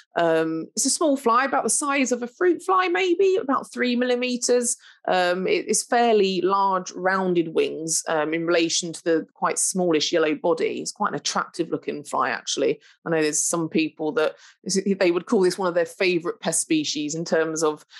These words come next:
um, visual satisfaction, because, you know, they're quite colourful, aren't they, and quite attractive to look at and quite distinctive. I think if you were gonna come across the yellow swarming flies, you wouldn't have too much of a problem identifying them.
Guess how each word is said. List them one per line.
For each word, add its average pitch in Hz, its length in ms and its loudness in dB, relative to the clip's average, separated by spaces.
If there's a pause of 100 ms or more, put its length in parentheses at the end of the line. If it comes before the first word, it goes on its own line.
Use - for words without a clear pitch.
(180)
um, 156 440 -2
visual 165 560 0
satisfaction, 147 960 -2
because, 156 260 -6
you 175 80 -6
know, 143 100 0
they're 165 80 -2
quite - 280 -4
colourful, 160 440 -2
aren't 147 180 -2
they, 139 80 -4
and 135 100 -8
quite - 160 -6
attractive - 460 -10
to 165 120 -4
look 160 180 -4
at - 160 0
and 233 100 -4
quite - 260 -2
distinctive. 196 500 -2
I 165 40 -4
think 185 160 -6
if 185 120 -12
you 190 100 -4
were 170 60 2
gonna 165 320 -4 (400)
come 196 200 2
across 185 340 0
the 185 80 -4
yellow 175 260 4
swarming 165 480 -2
flies, 156 400 -2
you 175 60 -4
wouldn't 175 180 -6
have 165 160 -8
too 185 160 -2
much 170 260 -4
of 160 100 -8
a 151 60 -2
problem 160 460 -2
identifying 151 800 -4
them. 143 200 -10